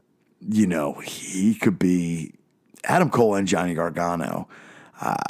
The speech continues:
that would be a great WrestleMania main event. It really would.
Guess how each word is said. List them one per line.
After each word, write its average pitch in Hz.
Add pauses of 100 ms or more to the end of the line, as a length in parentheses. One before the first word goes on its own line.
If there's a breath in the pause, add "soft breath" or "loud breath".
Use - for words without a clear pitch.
(400)
that 120
would 107
be 92
a 87
great 87
WrestleMania 85
main 90
event. 87 (140)
It -
really 110
would. 95